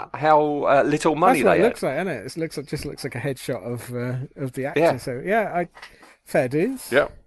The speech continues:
Speaker 1: yeah. As we've been saying all the way through, it looks cheap, it looks shoddy,
Speaker 2: Yes.
Speaker 1: and that's because there was no
Speaker 2: That's the
Speaker 1: money.
Speaker 2: cat, evidently.
Speaker 1: There, there, there was
Speaker 2: They spent it on the cat.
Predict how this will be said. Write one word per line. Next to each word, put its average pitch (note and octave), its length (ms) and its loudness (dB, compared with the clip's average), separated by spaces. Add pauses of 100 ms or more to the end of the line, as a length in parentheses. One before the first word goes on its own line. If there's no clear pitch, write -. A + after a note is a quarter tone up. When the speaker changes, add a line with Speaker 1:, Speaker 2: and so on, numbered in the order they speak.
Speaker 1:
yeah. - 120 0 (960)
As C3+ 260 8
we've C#3 220 0
been C3+ 160 2
saying A#2 260 4
all A#2 100 2
the A2+ 80 -4
way A2 200 4
through, F2+ 340 0
it B2 160 4
looks B2+ 320 2
cheap, A#2+ 460 -2
it A#2+ 100 2
looks A2+ 260 0
shoddy, F2 420 0
Speaker 2:
Yes. F#2+ 200 -6
Speaker 1:
and G2 180 0
that's - 200 -2
because G2 680 2 (120)
there A#2+ 280 6
was C#3 280 4
no C#3 80 4
Speaker 2:
That's C#3 60 4
the D#3+ 40 0
Speaker 1:
money. F3 200 0
Speaker 2:
cat, - 260 -12
evidently. F#2+ 400 -18
Speaker 1:
There, C3+ 180 2
there, A#2+ 180 -4
there C#3 160 0
was C3 180 -4
Speaker 2:
They C3+ 100 -8
spent D#3 240 -6
it C3+ 80 -10
on D3+ 80 -6
the D3 80 -6
cat. - 560 -2